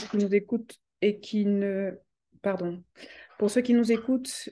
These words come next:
et qui ne savent pas ce que c'est que l'adénomiose, en fait, l'adénomiose, c'est une sorte d'endométriose où on a la muqueuse utérine, l'endomètre, qui est insérée à l'intérieur du muscle utérin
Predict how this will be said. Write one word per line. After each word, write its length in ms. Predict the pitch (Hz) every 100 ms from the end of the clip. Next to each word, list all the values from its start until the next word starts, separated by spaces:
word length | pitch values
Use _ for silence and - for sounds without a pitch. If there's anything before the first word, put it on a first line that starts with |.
| -
et 100 | 202
qui 160 | 214
ne 100 | 208
savent 280 | 208 214 214
pas 180 | - 233
ce 140 | 233
que 160 | 220 202
c'est 260 | 202 226 220
que 260 | 214 185 -
l'adénomiose, 1120 | 185 190 202 196 196 185 175 170 190 226 226 -
en 100 | 185
fait, 200 | 254 247
l'adénomiose, 680 | 208 220 247 226 214 208 240
c'est 160 | 220 208
une 80 |
sorte 500 | 202 - - 233 -
d'endométriose 1120 | 208 180 208 226 208 185 180 180 165 170 233 247 - - -
où 140 | 190
on 220 | - 202 208
a 120 | 220
la 160 | 208
muqueuse 600 | 190 196 220 226 226 220
utérine, 600 | 202 190 185 190 202 185 170
l'endomètre, 840 | 165 196 196 180 170 170 208 220 180
qui 240 | 180 - 190
est 120 | - -
insérée 640 | 240 247 220 214 220 220 -
à 80 |
l'intérieur 540 | 185 196 190 180 190 180
du 120 | 180
muscle 600 | 175 190 247 247 - 190 -
utérin 580 | 202 - 175 170 196